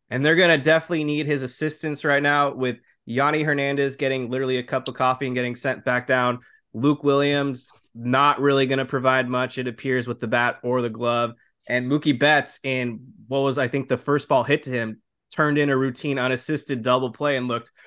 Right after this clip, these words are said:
better than Trey Turner all of last year, in my opinion.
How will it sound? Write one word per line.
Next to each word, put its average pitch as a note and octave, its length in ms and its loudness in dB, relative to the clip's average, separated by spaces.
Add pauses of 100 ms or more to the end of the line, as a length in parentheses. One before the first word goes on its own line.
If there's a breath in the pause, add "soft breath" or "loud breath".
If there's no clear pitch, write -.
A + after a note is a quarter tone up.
(120)
better D#3+ 360 4
than D#3 140 0
Trey E3 220 0
Turner D3+ 320 0
all C#3+ 160 4
of B2 80 -6
last C#3 320 0
year, C3 100 -6
in A#2+ 80 -10
my C3+ 200 0
opinion. G#2+ 500 -6